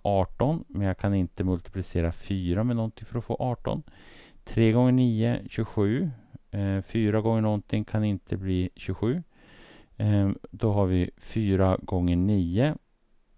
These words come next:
Fyra gånger nio, det är trettiosex. Trettiosex. Och vad har vi här då? Fyra gånger, eh, nio,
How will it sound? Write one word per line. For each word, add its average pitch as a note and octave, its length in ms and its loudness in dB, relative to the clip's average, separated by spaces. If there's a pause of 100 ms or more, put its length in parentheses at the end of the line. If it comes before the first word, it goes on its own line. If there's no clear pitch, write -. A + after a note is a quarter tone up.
(200)
Fyra G2 440 -2
gånger F#2 220 2
nio, G2 540 2
det - 240 -4
är E2+ 60 -2
trettiosex. - 1120 -4 (1080)
Trettiosex. - 1000 -4 (140)
Och - 500 -4
vad G#2+ 240 -2
har G#2 160 0
vi G2+ 140 0
här F#2 380 0
då? B2 260 -2 (480)
Fyra G#2 920 0 (320)
gånger, F2+ 640 2 (1400)
eh, E2+ 200 -4
nio, G2 680 0